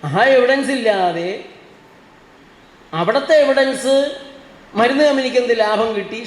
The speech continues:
ഷെയർ മാർക്കറ്റിൽ ഷെയർ ഹോൾഡേഴ്സിന് എത്ര കൊടുക്കാൻ സാധിച്ചു എന്നുള്ള എവിഡൻസാണ്. അതുകൊണ്ട് ഇത് മോഡേൺ മെഡിക്കൽ സയൻസ് അല്ല, മോഡേൺ ബിസിനസ് സയൻസാണ്,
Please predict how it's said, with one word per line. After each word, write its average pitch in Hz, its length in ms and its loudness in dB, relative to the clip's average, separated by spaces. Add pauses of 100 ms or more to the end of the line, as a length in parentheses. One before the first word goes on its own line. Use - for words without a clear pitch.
ഷെയർ 202 220 2
മാർക്കറ്റിൽ 202 640 -4 (300)
ഷെയർ 214 460 2
ഹോൾഡേഴ്സിന് 196 480 0
എത്ര 196 180 -4
കൊടുക്കാൻ 185 380 -4
സാധിച്ചു 175 380 -6
എന്നുള്ള 170 240 -4
എവിഡൻസാണ്. 151 640 -8 (760)
അതുകൊണ്ട് 170 320 0
ഇത് 175 240 -2
മോഡേൺ 202 640 0
മെഡിക്കൽ 202 460 0
സയൻസ് 185 520 -4
അല്ല, 147 480 -6 (500)
മോഡേൺ 214 920 2
ബിസിനസ് 233 520 -2 (1080)
സയൻസാണ്, 165 580 -6